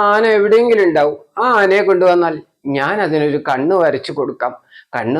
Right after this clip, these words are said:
വരച്ചു കഴിഞ്ഞാൽ ആന എവിടെ വേണമെങ്കിലും പോയിക്കോട്ടെ, അതിന് സുഖമായി ലോകം കാണാമല്ലോ, അതിന് അപകടം സംഭവിക്കില്ല. അതുകൊണ്ടാ ഞാൻ പറഞ്ഞത്, എനിക്ക് ആ ആനേനെ തന്നെ വേണം, അതിന് കണ്ണ് വരച്ചു കൊടുക്കണം.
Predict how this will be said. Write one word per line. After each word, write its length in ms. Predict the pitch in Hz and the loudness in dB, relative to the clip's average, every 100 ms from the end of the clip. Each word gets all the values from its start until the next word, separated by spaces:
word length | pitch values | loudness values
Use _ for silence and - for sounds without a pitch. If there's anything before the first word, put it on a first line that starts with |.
| 180 | 0
വരച്ചു 300 | 147 - 160 | 0 -4 -2
കഴിഞ്ഞാൽ 340 | 143 143 139 139 - - | 0 0 -2 -6 -16 -12
ആന 280 | 90 98 123 143 131 | -8 -6 -2 0 0
എവിടെ 260 | 135 165 226 | 0 0 2
വേണമെങ്കിലും 500 | 165 135 135 135 139 | 2 0 -2 -2 -4
പോയിക്കോട്ടെ, 520 | 113 123 - 123 123 117 - _ _ | -4 -8 -6 -6 -6 -10 -14 _ _
അതിന് 240 | 95 151 170 | -6 -4 -2
സുഖമായി 520 | 151 135 147 165 208 | -4 -2 0 0 2
ലോകം 420 | 190 156 175 208 | 2 2 2 2
കാണാമല്ലോ, 640 | 202 190 196 196 160 110 - _ - | 0 0 0 0 0 -4 -12 _ -12
അതിന് 220 | - 139 | -8 -6
അപകടം 440 | 143 113 131 170 180 | -6 -2 -2 -2 -2
സംഭവിക്കില്ല. 600 | 190 175 180 185 185 160 147 - _ - 120 | -2 0 0 0 0 0 -2 -6 _ -12 -2
അതുകൊണ്ടാ 540 | 143 156 185 185 180 165 | -2 0 0 2 0 0
ഞാൻ 120 | 165 175 | 0 0
പറഞ്ഞത്, 400 | 151 156 151 147 - - - | -2 -2 -4 -6 -8 -16 -4
എനിക്ക് 220 | 165 180 208 190 | -2 2 4 4
ആ 20 | 196 196 | 4 2
ആനേനെ 420 | 190 202 208 220 220 208 | 0 0 2 0 0 0
തന്നെ 500 | 202 214 233 247 220 | 0 0 0 2 2
വേണം, 380 | 160 151 139 - _ _ _ | 2 0 -4 -12 _ _ _
അതിന് 240 | 123 139 156 156 | -4 -4 -4 -2
കണ്ണ് 320 | 143 143 185 | -2 -2 -2
വരച്ചു 440 | 196 131 107 - 131 | -2 -4 -6 -10 -6
കൊടുക്കണം. 480 | 113 113 117 104 | -6 -6 -8 -12